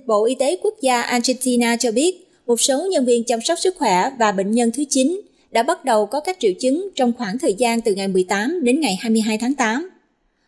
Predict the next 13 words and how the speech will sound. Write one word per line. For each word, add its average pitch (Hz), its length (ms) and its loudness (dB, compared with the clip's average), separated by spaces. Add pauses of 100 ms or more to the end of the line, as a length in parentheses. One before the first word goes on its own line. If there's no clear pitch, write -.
Tổ 226 220 2
chức 381 180 0
Y 262 200 0
tế 262 200 2
Liên 254 260 2
Mỹ 208 360 2
cho 240 140 0
biết 277 240 0
trong 247 120 -2
một 190 120 -4
tuyên 214 160 0
bố 220 220 0
rằng 202 260 -2